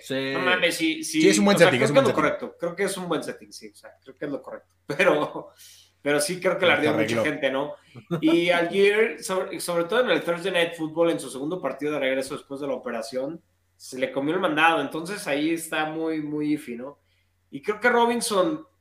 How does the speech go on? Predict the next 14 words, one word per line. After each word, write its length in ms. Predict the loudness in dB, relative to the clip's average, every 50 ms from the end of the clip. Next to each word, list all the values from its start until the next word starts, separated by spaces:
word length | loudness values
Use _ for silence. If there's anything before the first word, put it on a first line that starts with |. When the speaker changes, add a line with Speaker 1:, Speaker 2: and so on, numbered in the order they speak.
| _ _ _ _
Speaker 2:
es 540 | -6 -2 0 0 0 0 -2 -4 -6 -8 -4 -2
otra 280 | -2 0 2 4 4
vez, 220 | 4 4 4 2 2
¿no? 240 | 2 2 2 2 2
El 240 | 0 0 0 0
backfield 680 | 2 2 2 2 0 -4 -4 -2 0 0 -2 -4 -6 0
Cowboys, 500 | 2 2 2 2 2 0 -2 -4 -4 -8
¿no? 220 | -10 -10 -10 -12
Que 100 | -10 -10
es 120 | -10 -10 -10
como 280 | -16 -18 -16 -16 -14
nuestro 260 | -14 -14 -16 -16 -18 -20
estandarte, 520 | -16 _ -14 -10 -10 -10 -10 -10 -14 -18
¿no? 220 | -20 -20 -20 _